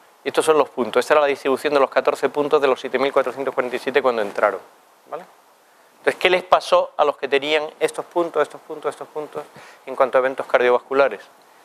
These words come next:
Es impresionante cómo se separan las curvas, solo con la dieta mediterránea basal. Esto no está ajustado por nada, simplemente la dieta mediterránea basal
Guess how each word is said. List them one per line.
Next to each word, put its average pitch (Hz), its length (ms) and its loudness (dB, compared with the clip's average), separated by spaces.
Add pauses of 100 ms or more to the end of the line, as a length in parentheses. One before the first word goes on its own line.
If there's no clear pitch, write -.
(180)
Es - 180 -2
impresionante 147 640 -6 (180)
cómo 127 160 -4
se - 100 -16
separan 127 380 2
las 123 100 0
curvas, 135 320 -2
solo 208 400 4
con 151 160 0
la 131 80 4
dieta 170 320 0
mediterránea 147 560 0
basal. 127 420 -2 (1120)
Esto - 160 -2
no 170 80 4
está 156 180 0
ajustado 156 360 0
por 131 140 2
nada, 143 220 0
simplemente 165 720 0
la 135 100 4
dieta 156 180 0
mediterránea 147 400 0
basal 143 260 0